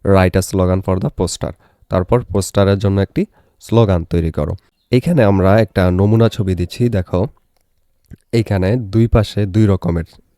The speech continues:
আহ, এই পাশটা হলো যেখানে গাছপালা কেটে ফেলা হয়েছে, আর এইখানে যেখানে গাছপালা ছিল। এই পাশটা দেখো আর এই পাশটা দেখো। এরপর এটা অনুযায়ী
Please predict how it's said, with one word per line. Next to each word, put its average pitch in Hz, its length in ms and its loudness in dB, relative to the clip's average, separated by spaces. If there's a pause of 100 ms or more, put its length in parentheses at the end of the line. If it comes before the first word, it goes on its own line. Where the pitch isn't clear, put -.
(180)
আহ, 80 200 -6 (300)
এই 117 120 -2
পাশটা - 360 -2
হলো 92 320 0
যেখানে 98 320 0
গাছপালা 87 440 -2
কেটে 87 240 -2
ফেলা 107 200 2
হয়েছে, 92 360 0 (920)
আর - 160 -4
এইখানে 110 400 2 (520)
যেখানে 95 240 0
গাছপালা 92 520 -2 (100)
ছিল। 82 360 -2 (440)
এই 107 160 0
পাশটা 110 340 0
দেখো 123 360 0 (160)
আর 90 200 -2
এই 110 120 -2
পাশটা 90 340 -2
দেখো। - 320 -4 (180)
এরপর 101 260 -2
এটা 117 220 0
অনুযায়ী 101 420 -2